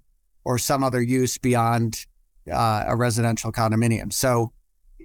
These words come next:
you know, it's, it's not just the case of trying to convince,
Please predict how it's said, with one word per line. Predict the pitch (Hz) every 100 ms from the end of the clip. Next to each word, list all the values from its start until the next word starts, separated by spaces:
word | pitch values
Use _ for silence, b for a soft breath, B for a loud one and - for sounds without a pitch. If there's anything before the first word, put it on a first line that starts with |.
| -
you | 180
know, | 143
it's, | 127 -
it's | 180 -
not | 160 160
just | 170 143 -
the |
case | 131 147 143 131 -
of | 135 127 120 -
trying | 156 139 139
to | 135
convince, | 135 117 135 127 - - -